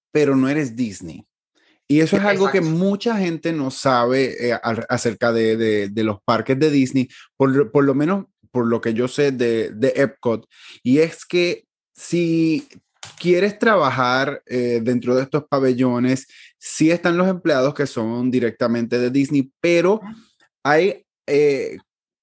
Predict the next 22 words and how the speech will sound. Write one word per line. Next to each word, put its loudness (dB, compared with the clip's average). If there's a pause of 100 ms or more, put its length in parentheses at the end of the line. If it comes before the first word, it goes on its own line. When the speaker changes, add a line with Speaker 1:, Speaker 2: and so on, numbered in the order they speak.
Speaker 1:
como, 0
eh, -2
afiliados 0
o, 2
o, 0
o -8
compañías 0
externas 0
que -2
son -2
los -2
que 0
hacen -2
los 0
recruitings -2
para 0 (500)
los 2
diferentes 0
pabellones 0
como -2
México, 0
Marruecos. 0